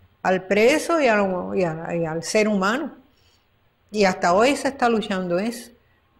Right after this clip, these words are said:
Gerardo, ¿qué se hizo? Todavía Adriana no ha podido ir a verlo. Tener, obtener una visa, eso es criminal.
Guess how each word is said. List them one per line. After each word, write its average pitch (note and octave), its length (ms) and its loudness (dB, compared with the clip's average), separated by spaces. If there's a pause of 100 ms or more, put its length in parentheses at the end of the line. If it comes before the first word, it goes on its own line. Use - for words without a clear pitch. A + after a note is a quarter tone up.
(400)
Gerardo, G#3 440 0
¿qué A#3 100 -2
se G#3 220 -6
hizo? A#3+ 380 -4 (260)
Todavía F#3 460 -2
Adriana A3+ 340 -4
no G3+ 120 -4
ha G3 60 -4
podido F#3 460 -4 (760)
ir F#3+ 220 0
a E3+ 80 -2
verlo. G3 400 -2 (760)
Tener, G3 460 -2
obtener G#3+ 640 2
una D4 220 0
visa, G3+ 500 -2 (2000)
eso F3 240 -6
es A3+ 80 -8
criminal. D#4 640 -4